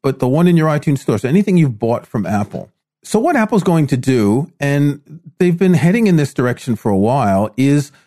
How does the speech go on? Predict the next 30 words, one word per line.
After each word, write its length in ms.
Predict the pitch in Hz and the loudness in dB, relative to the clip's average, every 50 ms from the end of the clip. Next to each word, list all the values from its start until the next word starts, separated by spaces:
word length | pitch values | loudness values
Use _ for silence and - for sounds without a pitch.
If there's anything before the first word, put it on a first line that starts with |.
| _ | _
split 500 | - - - - - - 190 240 294 302 | -18 -16 -14 -14 -4 -2 0 0 0 0
out 260 | - 160 160 156 151 - | -2 -2 -2 -2 -2 -2
some 220 | - 170 170 180 | 0 2 2 2
of 80 | 180 165 | 2 2
the 100 | 165 - | 0 0
features 380 | - 160 139 - - 139 127 | 0 0 0 0 -2 -2 0
in 100 | 131 113 | 0 -2
iTunes 580 | - - 117 117 117 104 - - 98 90 92 92 | -2 -2 -2 -2 -2 -2 -2 0 0 0 0 -2
into 360 | - 117 117 104 - 92 - | -2 -4 -4 -2 -4 -4 -2
individual 600 | 127 139 135 123 113 113 110 98 - 101 90 80 | 0 0 0 0 0 0 -2 -2 -2 -2 -4 -2
apps. 420 | - 98 87 - - - - - _ _ _ _ _ _ _ _ _ _ _ - | -4 -6 -6 -8 -10 -14 -18 -20 _ _ _ _ _ _ _ _ _ _ _ -2
I'm 180 | 151 175 170 | 2 2 2
guessing 420 | - 175 196 196 - - 262 247 220 | 2 2 0 0 0 0 2 2 2
that 160 | 190 165 - | 2 2 0
there's 200 | 160 151 143 - | 0 -2 -2 0
going 280 | - 160 151 151 156 | 0 0 0 0 0
to 100 | 147 151 | 0 0
be 140 | 135 143 127 | 0 0 2
a 40 | 117 | 2
music 380 | 117 123 143 165 156 175 170 175 | 2 4 4 2 2 2 -2 -2
app, 360 | 160 131 131 135 131 _ _ _ _ | -2 -4 -4 -4 -6 _ _ _ _
probably 560 | - 180 180 208 254 277 320 285 285 240 220 | -4 -2 0 0 0 0 -2 -2 0 0 0
called 400 | 196 - - - 196 180 180 175 | 0 0 -2 0 0 2 2 0
Apple 340 | - - 127 131 131 - 151 | -2 -4 -4 -4 -2 -2 0
Music, 460 | 131 123 123 127 120 107 104 123 123 | 0 2 2 2 2 0 -2 -2 -2
and 80 | 143 117 | -2 -2
I'll 80 | 113 110 | -2 -2
explain 460 | 113 - - - 123 117 113 113 110 | -4 -6 -6 -4 -2 0 0 0 0
why 160 | 107 104 104 | 0 0 0
later. 420 | 101 92 87 87 82 92 127 170 | 0 0 0 0 0 -2 -2 -4